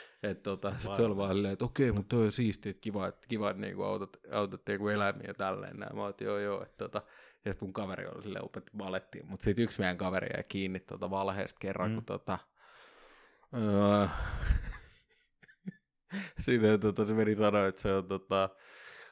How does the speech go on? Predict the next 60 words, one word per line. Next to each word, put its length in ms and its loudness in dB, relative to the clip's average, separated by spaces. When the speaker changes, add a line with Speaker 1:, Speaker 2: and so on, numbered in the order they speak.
Speaker 1:
oliko 180 -8
se, 100 -6
menikö 220 -2
se 60 -2
sanoa, 280 -2
että 140 -12
se 60 -2
on 140 0
silloin, 320 -4
Kim 200 -4
Herold 360 -4
teki 240 -8
vielä 140 -2
musaa, 360 -6
että 120 -12
se 60 -6
on 80 -4
sen 160 -6
kitaristi, 640 -6
niin 120 -8
sitten 320 -6
toi 220 -2
se 60 -4
nainenhan 400 2
osasi 260 -2
soittaa 400 4
kitaraa, 560 0
niin, 140 -10
tota, 280 -2
ne 80 0
alkoi 240 2
puhua 280 2
soittimista 760 2
ja 80 8
kielistä 580 4
ja 80 4
kaikista, 320 4
Speaker 2:
Joo, 60 -2
joo. 60 2
Speaker 1:
ja 60 2
sit 120 -10
mun 80 -4
frendi 400 4
on 60 0
ihan 60 2
Speaker 2:
Meni 60 2
ihan 160 4
Speaker 1:
paskana, 540 0
kun 140 0
ei, 40 -2
Speaker 2:
pussiin. 320 -4
Speaker 1:
ei 180 4
edes 160 0
tiennyt 360 0
kitaroista 600 -4
yhtään 500 -4
mitään, 400 -4
et 80 -8
Speaker 2:
Joo. 120 -4
Speaker 1:
niinku, 220 -4